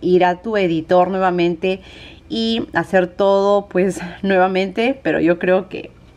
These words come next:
nadie quiere eso porque, pues, demanda mucho tiempo, así que voy a esperar. Está procesando el video, vuelve a revisar más tarde. Vamos a, a cortar el video hasta aquí para ver cómo es que, o cuánto tiempo me, eh, terminó el proceso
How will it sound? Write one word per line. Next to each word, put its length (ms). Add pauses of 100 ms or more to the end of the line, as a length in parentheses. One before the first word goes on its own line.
(840)
nadie 260
quiere 280
eso 200
porque, 280
pues, 240
demanda 340
mucho 300
tiempo, 240
así 160
que 260 (420)
voy 200
a 20
esperar. 480 (320)
Está 320
procesando 680
el 80
video, 420
vuelve 320
a 40
revisar 640
más 600
tarde. 360
Vamos 300
a, 320 (380)
a 80
cortar 400
el 80
video 260
hasta 200
aquí 180
para 240
ver 260 (460)
cómo 320
es 220
que, 320
o 120
cuánto 380
tiempo 400
me, 380
eh, 140
terminó 580
el 120
proceso 640